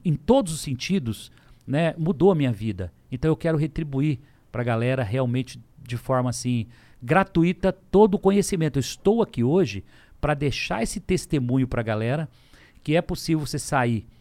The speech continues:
de uma situação adversa, como eu falei, da comunidade de Lins e faturar nesse ano próximo a cinco bilhões de reais é o que o meu grupo vai faturar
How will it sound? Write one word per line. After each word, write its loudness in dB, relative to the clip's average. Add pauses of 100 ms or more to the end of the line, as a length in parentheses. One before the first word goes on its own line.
(440)
de -8
uma 0
situação -2
adversa, -2
como -4
eu -2
falei, -2 (340)
da -8
comunidade -2
de -4
Lins -2 (320)
e -6
faturar 0
nesse -2
ano 0 (340)
próximo 0
a 0
cinco -6
bilhões -2
de -8
reais -4
é -2
o -4
que -12
o -6
meu -4
grupo -8
vai -6
faturar -10